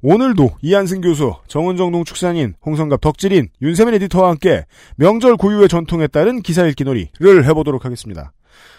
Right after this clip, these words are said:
오늘은 삼십오 년 전부터 여행사를 했다는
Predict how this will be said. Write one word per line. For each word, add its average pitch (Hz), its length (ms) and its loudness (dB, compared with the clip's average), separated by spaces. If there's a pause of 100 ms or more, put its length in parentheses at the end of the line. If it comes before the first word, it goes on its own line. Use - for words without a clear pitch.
오늘은 226 260 0
삼십오 214 460 -2
년 202 180 -4
전부터 180 500 -2
여행사를 165 480 0
했다는 120 340 -2